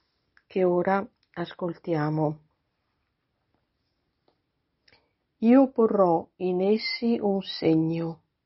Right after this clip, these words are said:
e manderò i loro superstiti alle popolazioni di Tarsis, Put, Lud, Mesec, Ros, Tuval e Yavan,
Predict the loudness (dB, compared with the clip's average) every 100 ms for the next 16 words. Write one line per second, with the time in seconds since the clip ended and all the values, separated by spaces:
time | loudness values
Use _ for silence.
0 | _ _ _ _ _ -2 2 2 2 2
1 | 4 4 2 -2 -6 0 2 4 4 2
2 | -2 -14 -12 0 2 2 0 -8 -12 -10
3 | -4 -2 -2 -8 _ _ _ _ _ _
4 | -6 0 2 2 2 -2 -2 -2 0 0
5 | 0 -6 -12 -4 -2 0 -2 -2 -6 -8
6 | _ _ -16 -14 -6 -2 -2 -4 -10 -12
7 | -12 -12 -14 -16 -4 -2 -2 _ _ -14
8 | -8 -2 -2 -2 -8 -16 -16 -18 -10 -4
9 | -2 -4 -4 -6 -8 -20 -20 _ -4 0
10 | 0 -6 -20 -20 _ -12 -8 0 2 2
11 | 0 -6 -8 -6 -2 0 0 0 0 -6